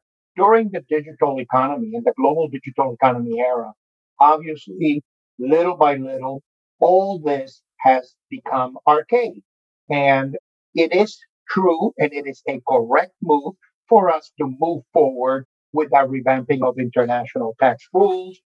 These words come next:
and domiciliary rules and residence rules. And the reason all that is important because of the physical presence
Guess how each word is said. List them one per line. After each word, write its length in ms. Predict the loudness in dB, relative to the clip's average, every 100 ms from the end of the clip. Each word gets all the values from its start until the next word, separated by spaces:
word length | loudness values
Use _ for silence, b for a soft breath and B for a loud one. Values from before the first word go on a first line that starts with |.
| _ -8
and 180 | -2
domiciliary 880 | 2 2 0 -4 0 0 0 -2 -2
rules 560 | 0 0 0 -4 -10 -8
and 140 | -8 -6
residence 600 | -2 -2 -2 -4 -4 -4
rules. 300 | 4 4 4 -6 _ _ -4
And 160 | 0
the 100 | 0
reason 340 | -2 -4 -2 0
all 140 | 0
that 180 | 0 -2
is 140 | -6 -12
important 480 | -4 0 0 -2 -10
because 260 | -4 -4 -4
of 100 | -4
the 100 | -4 -2
physical 540 | -2 -2 -4 -2 -2 0
presence 560 | 0 0 0 -6 -6